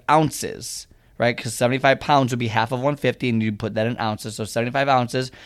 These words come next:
for someone who weighs a hundred and fifty pounds. That's a general good, you know, uh, a, a good way to look at it. You could do a gallon as well. Let me look up, a,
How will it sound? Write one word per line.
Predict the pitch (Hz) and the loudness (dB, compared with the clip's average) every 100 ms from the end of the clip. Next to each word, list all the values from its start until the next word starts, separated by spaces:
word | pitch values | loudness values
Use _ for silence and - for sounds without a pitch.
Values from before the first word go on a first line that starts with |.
| - | -16
for | - 127 | -8 2
someone | 135 135 | 2 4
who | 139 | 4
weighs | 127 120 | 4 4
a | 113 | 2
hundred | - 110 107 | -2 -4 -4
and | 98 | -6
fifty | 104 98 | -6 -6
pounds. | 98 80 131 | -6 -4 -2
That's | 214 | -2
a | |
general | 160 120 117 127 127 135 127 127 - - - 131 107 | -2 -2 2 4 4 4 2 0 -6 -20 -16 -12 0
good, | 135 123 123 120 117 | 4 4 4 2 0
you | 139 123 | 2 4
know, | 107 104 | 4 4
uh, | 104 104 - 92 - | 2 2 2 -2 -2
a, | 85 - 113 | -4 -4 -4
a | |
good | 110 135 127 | -2 2 2
way | 123 107 | 4 2
to | 101 | 0
look | 107 113 | -2 0
at | 113 | 0
it. | 113 - - - | 0 -6 -20 -10
You | 175 | -4
could | 214 | 0
do | 214 | 0
a | |
gallon | 123 135 113 127 131 135 | 2 2 4 4 2 0
as | 123 113 | -2 -2
well. | 113 117 131 | 2 4 4
Let | 185 | 2
me | 202 | 2
look | 147 143 | 0 0
up, | |
a, | - | -6